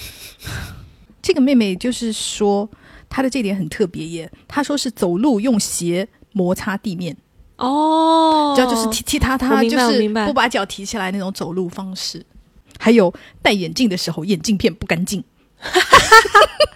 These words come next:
Speaker 1: 没有擦干净。
Speaker 2: 嗯。
Speaker 1: 嗯，她讲的就是非常不错。还有夹菜的时候翻来翻去，不行。
Speaker 2: 哦，这个会比较常被大家注意到吧？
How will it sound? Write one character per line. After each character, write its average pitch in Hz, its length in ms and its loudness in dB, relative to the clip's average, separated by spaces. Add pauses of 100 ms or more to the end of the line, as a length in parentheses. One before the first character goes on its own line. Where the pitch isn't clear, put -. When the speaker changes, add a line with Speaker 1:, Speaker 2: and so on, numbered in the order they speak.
(160)
Speaker 1:
没 320 60 6
有 311 120 10
擦 311 220 4
干 302 200 6
净。 330 160 2 (200)
Speaker 2:
嗯。 233 640 -2 (260)
Speaker 1:
嗯， 202 320 0 (200)
她 285 100 -4
讲 226 140 -2
的 196 80 0
就 247 160 -2
是 240 100 -2
非 233 240 -2
常 208 160 0
不 190 80 -6
错。 175 180 -4
还 196 120 2
有 202 120 4 (140)
夹 - 160 -4
菜 285 160 4
的 220 60 4
时 - 140 0
候 190 140 2
翻 214 240 4
来 196 120 0
翻 202 180 0
去， - 260 -4
不 - 60 -2
行。 - 180 -4 (760)
Speaker 2:
哦， 196 240 -16 (160)
这 359 120 -6
个 220 240 -2
会 196 220 -4
比 190 160 -8
较 185 160 -6
常 190 340 -10 (280)
被 196 180 2
大 190 80 -2
家 190 140 -8
注 185 160 -12
意 170 100 -12
到 185 160 -16
吧？ 226 100 -20